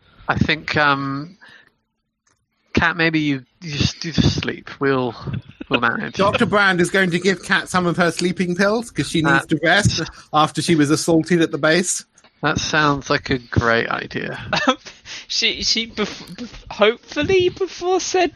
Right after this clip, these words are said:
Speaker 3: drugs are administered, she raises her hand and says that she could look at the, um,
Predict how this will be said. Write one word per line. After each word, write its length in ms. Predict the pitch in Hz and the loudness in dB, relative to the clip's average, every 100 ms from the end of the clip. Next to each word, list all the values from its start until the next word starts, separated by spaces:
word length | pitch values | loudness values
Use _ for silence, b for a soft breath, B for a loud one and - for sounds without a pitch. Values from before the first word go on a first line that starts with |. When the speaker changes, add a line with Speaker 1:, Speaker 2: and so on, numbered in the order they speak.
| - | -4
Speaker 3:
drugs 400 | 370 359 285 349 | 0 0 2 0
are 100 | 339 | 0
administered, 800 | 349 349 370 381 - 381 392 - | -4 -6 -4 -4 -2 0 2 2
she 220 | - 220 | 0 2
raises 500 | 220 226 220 269 - | 4 4 2 -6 -2
her 200 | 208 202 | 0 2
hand 400 | 185 180 233 254 | 0 0 -2 -8
and 120 | 196 | -12
says 280 | - 170 160 | -6 -6 -4
that 160 | 175 175 | -6 -4
she 160 | 180 | -4
could 200 | - 175 | -4 -2
look 220 | 170 - | -2 0
at 140 | 180 - | -2 -2
the, 380 | - 180 156 151 | 0 0 2 2
um, 260 | 151 156 | 2 -2